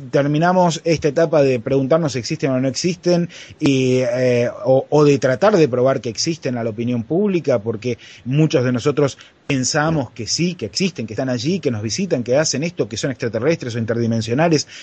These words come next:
Hay muchas explicaciones y muchas teorías.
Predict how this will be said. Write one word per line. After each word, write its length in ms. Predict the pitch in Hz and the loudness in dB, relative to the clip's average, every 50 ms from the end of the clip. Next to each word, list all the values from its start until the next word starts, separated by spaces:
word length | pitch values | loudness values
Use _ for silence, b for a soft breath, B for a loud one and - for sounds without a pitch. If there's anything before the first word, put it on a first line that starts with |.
| B B | B B
Hay 120 | - 135 143 | 0 2 4
muchas 440 | 170 202 196 - 165 131 - B B B B B B B | 4 4 4 4 2 2 2 B B B B B B B
explicaciones 760 | 135 120 - - 135 120 - 120 117 - 180 196 170 - 151 | -10 -10 -6 -8 -6 -4 -2 0 2 2 2 2 2 0 0
y 40 | 135 | 0
muchas 300 | 143 160 160 156 117 - 131 | 0 0 0 -2 -2 0 0
teorías. 400 | 120 135 226 220 196 170 - b | 0 2 4 2 2 2 0 b